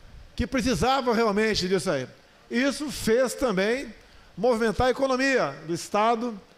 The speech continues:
e do município. Tivemos o Pronamp atendendo a pequenas e microempresas, onde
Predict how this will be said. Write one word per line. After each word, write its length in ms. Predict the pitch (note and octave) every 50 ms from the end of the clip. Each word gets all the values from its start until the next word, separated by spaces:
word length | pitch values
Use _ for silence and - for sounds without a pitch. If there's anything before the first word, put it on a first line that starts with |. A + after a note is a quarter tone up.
| _ _ _ _ _ _ _ _ -
e 100 | G3+ G3+
do 140 | F3 A3+ A3
município. 600 | G#3+ A3 G#3+ G#3 F#3 - - E3+ C#3+ - - - - - - - - - - - - - - - - _ _ - - - _ - - - - - - -
Tivemos 420 | - A#3 G3+ A#3+ C4 C4 B3+ G#3+
o 80 | B3+ B3
Pronamp 400 | C4+ B3+ A#3 A3 B3 C4 B3+ - - - - - - - - - - - - - - - _
atendendo 600 | - G3 G#3 - A3+ G3+ F3+ F#3 A3 A#3 A#3 A3+
a 40 | A3
pequenas 640 | A3 - - - G3+ - - G#3+ A#3 A#3+ A3 F#3
e 80 | G#3 G3
microempresas, 840 | F#3+ A3+ A#3 G3+ G#3+ F#3+ - F3+ G3+ A#3 A#3 F#3 E3+ D3 C3 - F#3
onde 340 | G#3 A#3+ B3+ A3 G3+ F3+